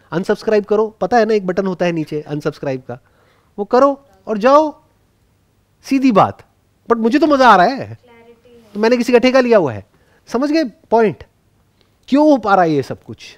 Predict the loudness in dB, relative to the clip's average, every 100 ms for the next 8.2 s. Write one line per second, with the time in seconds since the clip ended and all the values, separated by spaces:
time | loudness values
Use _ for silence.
0 | _ _ _ _ -6 -4 -4 -4 -6 -6
1 | -8 -12 -4 0 4 2 2 0 0 -4
2 | -8 -14 -20 -20 _ _ _ _ _ _
3 | _ _ _ _ _ _ _ -6 -2 0
4 | 0 2 2 2 0 -4 _ _ _ -20
5 | -12 -10 -12 -16 -20 _ _ _ _ -16
6 | -6 -2 0 2 0 -4 -8 _ _ _
7 | _ _ _ -4 -2 2 2 2 -2 -8
8 | -14